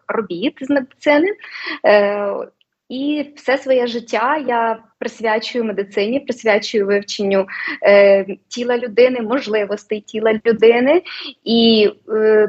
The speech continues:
кредом моїм, е, можна сказати, є слова Гіппократа, що справжній лікар шукає здоров'я в тілі людини, а не хворобу. І тому саме, е, методики, якими ми займаємося, вони направлені на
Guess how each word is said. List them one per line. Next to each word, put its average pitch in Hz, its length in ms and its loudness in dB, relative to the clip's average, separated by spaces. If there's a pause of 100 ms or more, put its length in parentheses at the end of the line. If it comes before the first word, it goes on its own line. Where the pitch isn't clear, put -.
кредом 247 420 4
моїм, 247 640 -8
е, 214 200 -6
можна 226 280 -8
сказати, 220 440 -4
є 214 160 -4
слова 208 300 -6
Гіппократа, 208 760 -4
що - 200 -10
справжній 269 520 -2
лікар 330 260 -4
шукає 240 480 -2
здоров'я 208 460 0
в 175 60 -14
тілі 175 280 -12
людини, 226 520 -6
а 202 160 2
не 208 160 -4
хворобу. - 600 -2 (520)
І 208 180 -4
тому 233 280 0
саме, 214 600 -2
е, 196 120 0
методики, 202 500 0
якими 196 300 -2
ми 190 140 -2
займаємося, 247 600 0
вони 208 220 -6
направлені 226 580 -2
на 214 360 -4